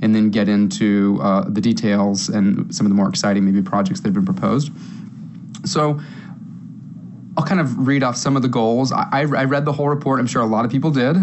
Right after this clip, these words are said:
um, <laughs> but I wanna sh-, show my work here. Um, so, so some of the biggest goals I found were, um, three beginning interrelated goals. Every home in Boston will be within ten, a ten-minute walk of a rail station or a key bus route,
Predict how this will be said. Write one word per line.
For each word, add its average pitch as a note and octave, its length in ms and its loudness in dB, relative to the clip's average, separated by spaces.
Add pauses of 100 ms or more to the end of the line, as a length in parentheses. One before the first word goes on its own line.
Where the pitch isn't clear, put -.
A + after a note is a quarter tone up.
um, B2+ 320 2 (440)
<laughs> - 40 -8
but - 100 -2
I C3 40 2
wanna C3+ 180 2
sh-, - 240 -6
show D#3+ 260 0
my C3+ 160 2
work B2+ 280 0
here. A2+ 280 0 (380)
Um, C3+ 160 2
so, C#3+ 180 0
so - 160 0
some E3+ 160 0
of A3+ 60 2
the F3 80 2
biggest D#3 320 0
goals C3 240 2
I A#2 80 2
found G#2+ 480 2
were, G2+ 320 2 (400)
um, G#2 800 0
three F3+ 400 2
beginning C3 580 2
interrelated A#2 480 2
goals. G2+ 400 0 (260)
Every D#3 300 2
home C#3+ 260 2
in C#3+ 100 2
Boston A2 420 0
will G#2+ 80 4
be A2 140 4
within G#2+ 360 2
ten, B2+ 280 -2
a A#2+ 60 -2
ten-minute C3+ 460 2
walk G#2+ 360 0
of F2+ 100 -2
a G#2+ 60 2
rail G#2+ 260 2
station A#2+ 400 0
or G#2+ 180 2
a G#2 40 2
key A#2+ 180 -2
bus A2 320 0
route, A2 220 2